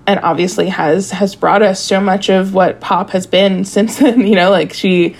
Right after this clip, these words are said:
re-, like, no one else was using it before, and then, like, we have, like, you know, obviously T-Pain and Kanye and Kesha and everyone sort of utilizing it and kind of taking it to new extremes, but,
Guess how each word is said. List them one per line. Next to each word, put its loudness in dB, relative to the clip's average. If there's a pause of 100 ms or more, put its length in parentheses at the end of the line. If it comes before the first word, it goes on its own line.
(340)
re-, 0
like, 0
no 4
one 4
else 2
was 0
using 2
it 0
before, 2
and 0
then, -2
like, 0
we -4
have, 0
like, -4 (180)
you -8
know, -12
obviously -4
T-Pain -6
and -6
Kanye 2
and -6
Kesha -2
and 0
everyone -2
sort 0
of 0 (340)
utilizing 0
it 0
and -4
kind -6
of -8
taking -4
it -8
to -8
new -2
extremes, -4
but, 0